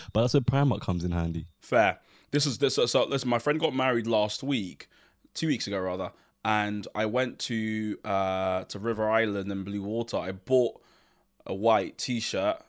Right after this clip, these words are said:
Speaker 2: and I knew I'd only wear it once 'cause that's what I do. I literally buy white 'cause I, it, for me, it's a losing battle, man. You know, you're, you're, you're just, you're just trying to keep it white, and it's just
Speaker 1: Right,
Speaker 2: a waste
Speaker 1: right.
Speaker 2: of time. And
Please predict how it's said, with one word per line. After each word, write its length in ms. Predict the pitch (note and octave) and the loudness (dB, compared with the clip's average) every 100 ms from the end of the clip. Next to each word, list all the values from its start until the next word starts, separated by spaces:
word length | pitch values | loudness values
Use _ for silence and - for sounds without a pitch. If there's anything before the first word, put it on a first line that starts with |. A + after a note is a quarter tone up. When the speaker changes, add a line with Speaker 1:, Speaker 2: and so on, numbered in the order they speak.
| _ - | _ -8
Speaker 2:
and 220 | G2 G2 | -6 -4
I 140 | G#2 | -2
knew 260 | A2 A#2 A#2+ | 0 2 2
I'd 160 | G2+ G#2 | 0 0
only 160 | G2+ | -2
wear 160 | G2 F#2+ | -2 -4
it 100 | - | -2
once 380 | G2 F2+ - - | -4 -4 0 4
'cause 100 | - | 6
that's 220 | A2 G2 | 6 6
what 100 | G#2 E2 | 4 0
I 40 | F2+ | -4
do. 200 | F2+ E2 | -6 -6
I 40 | |
literally 400 | G2+ A#2+ - G#2 | -4 -4 -4 -6
buy 380 | F#2+ A2+ A#2 A#2+ | -4 2 4 4
white 200 | A2 G#2+ | 4 0
'cause 140 | - D3+ | -2 0
I, 120 | D3 | 0
it, 260 | - D#3 - - - - | 2 0 0 -10 -16 0
for 120 | D#3 | 2
me, 200 | F#3+ F3+ | 6 4
it's 120 | - | 6
a 60 | D3+ | 2
losing 460 | D#3 F#3+ E3 C#3+ | 2 0 2 2
battle, 360 | B2 C#3+ - G#2+ | 2 2 0 -4
man. 360 | F#2+ E2+ F2 E2+ | -4 -4 -6 -8
You 100 | - | -4
know, 60 | A#2+ | 0
you're, 220 | A#2 B2+ | 2 2
you're, 160 | A#2+ C3+ | 0 -2
you're 160 | B2 C3 | 0 -2
just, 240 | C3+ C3 | -2 -2
you're 80 | C3 | 0
just 200 | C#3+ - | -2 -2
trying 200 | - E3+ | 2 2
to 40 | D#3 | 2
keep 260 | C#3+ C3+ | 0 0
it 120 | C3 | 0
white, 360 | G#2+ A#2+ A#2 A#2 | 2 4 6 4
and 80 | A2+ | 2
it's 100 | B2 | 0
just 120 | A2+ | 2
Speaker 1:
Right, 100 | A2 | 4
Speaker 2:
a 40 | |
waste 140 | A#2 A2 | 4 4
Speaker 1:
right. 120 | A2 | 2
Speaker 2:
of 80 | G#2 | 2
time. 240 | A2 A2 | 0 0
And 180 | C3+ | 0